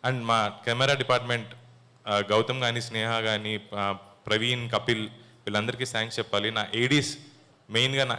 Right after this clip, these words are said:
ఏడీస్ అని నాకు assistant నన్ను ఇష్టం లేదు. నా associates వాళ్ళందరూ రేపు పొద్దున్న పెద్ద పెద్ద directors అవుతారని గట్టిగా నమ్ముతున్నాను.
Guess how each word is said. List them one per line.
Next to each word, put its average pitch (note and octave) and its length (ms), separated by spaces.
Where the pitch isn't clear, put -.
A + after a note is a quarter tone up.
ఏడీస్ C3+ 300
అని C#3+ 120
నాకు A2+ 140
assistant D3+ 320
నన్ను C3+ 160
ఇష్టం B2 280
లేదు. G#2+ 180
నా A#2+ 120
associates B2+ 460
వాళ్ళందరూ G#2+ 380
రేపు G#2 160
పొద్దున్న G#2 240
పెద్ద G#2 220
పెద్ద A2 180
directors G#2 380
అవుతారని G#2+ 300
గట్టిగా G2+ 300
నమ్ముతున్నాను. G#2+ 600